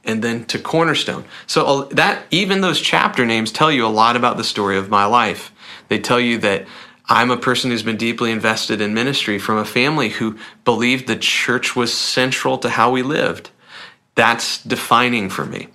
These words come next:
So the first thing you wanna do is just look over your story and try to dr-, like, break that timeline up into some chapters,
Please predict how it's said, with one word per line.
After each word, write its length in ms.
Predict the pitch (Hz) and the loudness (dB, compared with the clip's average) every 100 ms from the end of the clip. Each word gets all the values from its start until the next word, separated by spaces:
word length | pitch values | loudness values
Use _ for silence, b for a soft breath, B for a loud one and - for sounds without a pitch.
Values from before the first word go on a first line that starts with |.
| _ | _
So 300 | - 143 95 - - | 0 0 0 -6 -4
the 100 | 120 | -4
first 380 | - 190 208 226 | 2 2 2 0
thing 160 | 185 | 0
you 100 | 151 | 2
wanna 200 | 143 139 | 2 2
do 120 | 113 | 0
is 140 | 95 95 | 0 -2
just 180 | 92 101 | -2 -2
look 220 | 117 170 | 0 0
over 100 | 170 | 0
your 80 | 104 | 0
story 340 | - 107 98 110 | 0 0 -2 -4
and 80 | |
try 160 | 110 127 | 0 0
to 120 | 120 | 0
dr-, 440 | 101 107 113 117 - | -2 -4 -2 -2 -4
like, 340 | 135 120 95 - B B - | -2 -2 -2 -8 B B -12
break 480 | 110 117 139 185 175 | -2 2 2 0 0
that 280 | 151 - - | 0 0 -2
timeline 560 | 143 139 139 127 120 | 0 0 2 2 2
up 340 | 113 98 - - | 2 0 -2 -4
into 460 | 110 - 113 110 B | -4 -2 -4 -6 B
some 220 | - 123 98 | -8 -4 0
chapters, 800 | 123 113 117 - 113 - - | 2 2 2 -4 -6 -6 -8